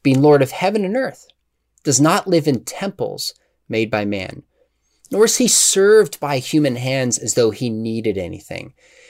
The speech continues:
since he himself gives to all mankind and life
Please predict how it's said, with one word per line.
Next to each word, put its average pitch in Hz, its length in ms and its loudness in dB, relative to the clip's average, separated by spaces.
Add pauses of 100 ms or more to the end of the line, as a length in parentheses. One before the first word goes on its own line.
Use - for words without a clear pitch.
since - 300 0
he 170 120 2
himself 143 560 2
gives 147 380 0
to - 320 -2
all 131 240 -8
mankind 131 840 -8
and 110 240 -12 (460)
life 127 640 -10